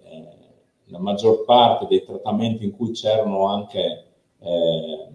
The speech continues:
induttori di resistenza sono stati un po' meno performanti anche a parità di dosaggio di rame, quindi probabilmente,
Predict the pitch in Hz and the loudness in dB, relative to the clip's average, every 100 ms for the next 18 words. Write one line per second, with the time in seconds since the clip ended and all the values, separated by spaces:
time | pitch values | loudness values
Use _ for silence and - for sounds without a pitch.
0 | _ - 101 98 98 110 107 98 98 - | _ -8 -2 -2 0 2 4 4 2 -4
1 | - 107 104 104 - - 98 - 107 98 | -4 0 0 -2 -6 -6 -10 -8 -8 -6
2 | - 101 95 113 104 - 92 - 101 92 | -4 -2 0 0 -2 -4 -12 -6 -6 -4
3 | 82 - - 104 104 _ _ _ _ _ | -8 -12 -10 -10 -10 _ _ _ _ _
4 | _ - 101 104 110 98 - 98 92 82 | _ -2 0 2 4 4 4 2 2 0
5 | - - 90 87 104 104 95 - 87 90 | -2 0 0 0 2 2 2 0 -4 -4
6 | 90 90 90 95 95 117 113 92 92 101 | -4 -4 -2 -2 0 4 4 4 0 -2
7 | 101 92 95 - _ 117 117 113 113 101 | -4 -6 -8 -10 _ 0 4 4 4 2
8 | 101 101 117 120 117 | 0 0 2 2 0